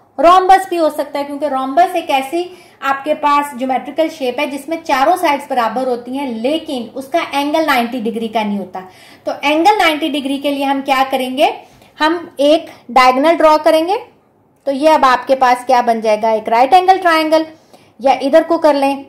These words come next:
जो मर्जी कर लें, square के डायगोनल बराबर होते हैं। चलें, अगर हमने इधर को एक ड्रॉ कर लिया, तो अब आपने एसी का भी distance find out करना है। एसी का जब distance आप find out करेंगे तो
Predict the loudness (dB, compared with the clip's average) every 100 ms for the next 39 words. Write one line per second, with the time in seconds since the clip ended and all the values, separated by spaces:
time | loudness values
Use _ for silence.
0 | _ 0 2 4 2 2 4 4 2 0
1 | 0 2 2 2 2 0 0 0 -2 -4
2 | -2 0 2 2 2 2 0 0 2 2
3 | 4 4 4 2 -10 _ _ _ _ _
4 | _ _ _ _ _ _ _ _ _ _
5 | 2 4 4 2 0 0 -2 -2 -4 _
6 | _ _ _ _ _ _ -8 -2 2 4
7 | 4 4 0 -2 -2 -2 0 0 2 2
8 | 2 -2 -2 -2 -2 -4 -2 -2 -2 -6
9 | -8 -2 0 0 2 2 4 4 2 -4
10 | -4 0 2 2 0 2 2 2 0 -4
11 | -2 2 0 0 -12 -20 _ _ _